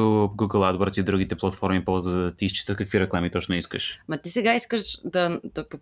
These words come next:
Speaker 2: да, да покажеш, че, че, че знаеш нещо повече, дето Петко е сбъркал. Аз питах друг въпрос.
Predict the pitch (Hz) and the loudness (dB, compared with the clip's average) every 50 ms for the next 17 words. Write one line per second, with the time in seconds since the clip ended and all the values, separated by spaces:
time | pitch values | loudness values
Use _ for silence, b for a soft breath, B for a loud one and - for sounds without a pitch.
0 | _ _ - 147 151 156 151 - - - - 147 - - - - 165 180 180 190 | _ _ -10 -4 -4 -4 -4 -4 -8 -8 -8 -8 -8 -8 -4 -2 -2 -2 -2 -4
1 | - - - 170 160 156 147 - - - 156 151 147 - - - 151 147 143 151 | -6 -4 -4 -2 -2 -4 -6 -8 -8 -8 -6 -4 -4 -4 -6 -6 -6 -4 -2 -2
2 | 151 151 147 - - 151 143 - - - _ - 147 139 143 143 - - - 120 | -2 -2 -4 -4 -6 -6 -6 -6 -10 -12 _ -4 -4 -4 -4 -6 -8 -8 -6 -4
3 | 127 131 - - 131 - - 135 135 - - 147 147 143 - - 143 143 139 - | -4 -4 -4 -6 -10 -4 -4 -6 -6 -4 -6 -6 -6 -4 -2 -2 -2 -2 -2 -4
4 | - 143 123 160 185 - - - 233 220 - 190 180 160 196 214 208 202 165 143 | -4 0 0 0 0 -2 -2 -4 -4 -2 0 -2 0 2 2 2 4 4 2 0
5 | - - 110 82 82 - - - | 0 0 -4 -4 -4 -4 -8 -12